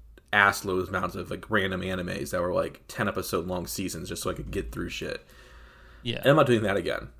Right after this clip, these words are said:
Speaker 1: but I am tracking on that. And then, um, the Zombie Girls, they were using this app called Storygraph,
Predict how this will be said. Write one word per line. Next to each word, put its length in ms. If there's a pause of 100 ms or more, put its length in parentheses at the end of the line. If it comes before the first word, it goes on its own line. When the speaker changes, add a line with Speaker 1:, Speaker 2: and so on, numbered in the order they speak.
Speaker 1:
but 280
I 140
am 160
tracking 340
on 140
that. 260
And 100
then, 400
um, 180
the 60
Zombie 300
Girls, 340
they 80
were 140
using 280
this 160
app 200
called 200
Storygraph, 680